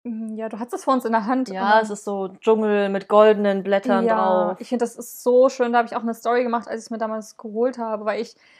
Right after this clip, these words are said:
Speaker 1: eigentlich, eigentlich total doof. Ich weiß, ich werde es jetzt noch nicht lesen. Lieber im Sommer.
Speaker 2: <laughs> Aber schon mal
Speaker 1: Aber,
Speaker 2: holen.
Speaker 1: aber es ist so schön, ich muss es haben,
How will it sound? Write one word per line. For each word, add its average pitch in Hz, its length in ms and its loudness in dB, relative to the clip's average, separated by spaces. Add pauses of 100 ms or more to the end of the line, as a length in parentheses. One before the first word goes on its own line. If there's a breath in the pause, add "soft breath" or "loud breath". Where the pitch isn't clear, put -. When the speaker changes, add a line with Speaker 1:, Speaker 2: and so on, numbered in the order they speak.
(440 soft breath)
Speaker 1:
eigentlich, 254 280 -2
eigentlich 277 200 0
total 233 260 0
doof. 233 220 2
Ich - 140 -10
weiß, 247 280 6
ich 240 140 -6
werde 233 140 0
es - 60 -18
jetzt 262 220 2
noch 247 100 -2
nicht 214 160 -8
lesen. 254 400 0 (540)
Lieber 262 400 4
im 247 140 2
Sommer. 285 440 4 (200)
Speaker 2:
<laughs> - 220 -16
Aber 262 200 6
schon 254 100 12
mal 285 160 10
Speaker 1:
Aber, 320 80 8
Speaker 2:
holen. 214 120 6
Speaker 1:
aber 269 120 8
es 277 80 2
ist - 180 -6
so 311 300 10
schön, 349 480 6
ich 330 180 -2
muss 330 240 6
es 311 120 0
haben, 349 320 10